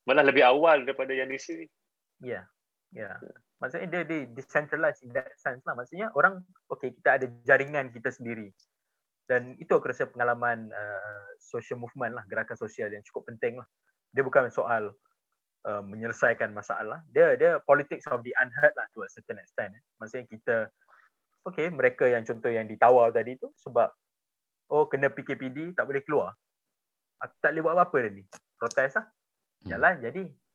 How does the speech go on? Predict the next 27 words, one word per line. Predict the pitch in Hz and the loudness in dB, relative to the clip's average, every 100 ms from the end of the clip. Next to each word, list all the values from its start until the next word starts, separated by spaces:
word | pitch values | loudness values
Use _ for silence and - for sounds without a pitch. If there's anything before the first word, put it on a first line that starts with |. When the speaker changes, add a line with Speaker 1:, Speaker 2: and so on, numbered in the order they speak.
| _ | _
Speaker 2:
Dan | 123 120 117 | -6 -4 -6
tersebar | 135 147 117 123 175 | -4 -2 0 0 0
lah | 135 | -4
luas | 156 151 _ | -8 -8 _
benda | 147 | -10
tu | 160 185 | -10 -10
kan. | 139 110 _ _ _ _ _ | -18 _ _ _ _ _ _
Ya. | 107 98 90 104 | -12 -10 -10 -6
Speaker 1:
Ya, | 92 | -6
aku | - 165 | -4 2
kalau | 151 147 | 6 6
nak, | 139 120 | 6 2
boleh | 123 123 | 2 2
nak | 123 - _ _ - | 0 -4 _ _ 4
kaitkan | 135 76 123 110 | 4 4 0 -2
sikit, | - 165 - _ _ _ _ _ - | -4 -6 -6 _ _ _ _ _ -6
eh, | 101 101 98 98 98 | -2 -2 -2 -4 -4
sebab | 95 - 110 - | -4 0 0 0
untuk | 107 - - | -10 -8 -10
se-, | - | -10
gunakan | - 110 113 117 | -6 2 4 4
contoh-contoh | 110 107 107 104 107 107 110 104 | 4 2 4 2 2 0 2 6
yang, | 101 101 104 - _ _ _ _ _ - | 4 4 -2 -12 _ _ _ _ _ -10
eh, | 87 87 87 85 87 87 | -4 -2 -2 -2 -4 -6
di | 87 95 | -2 2
luar | 101 101 | 4 6
negara | 101 98 | 8 8